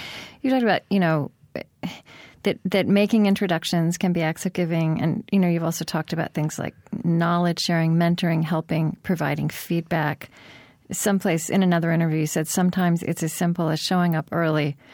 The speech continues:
or staying a bit late to support your colleagues. I, I think, I think all of that kind of,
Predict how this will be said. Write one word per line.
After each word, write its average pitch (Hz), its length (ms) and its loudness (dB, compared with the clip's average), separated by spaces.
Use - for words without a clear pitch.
or 165 60 -2
staying 151 320 0
a 147 40 -4
bit - 180 -4
late - 260 -4
to 151 80 -4
support - 320 -6
your - 100 -8
colleagues. - 680 -10
I, 196 160 0
I 208 40 2
think, 240 360 0
I 202 60 0
think 220 160 -2
all 190 240 2
of 190 120 -2
that - 280 -2
kind 139 160 -4
of, - 180 -10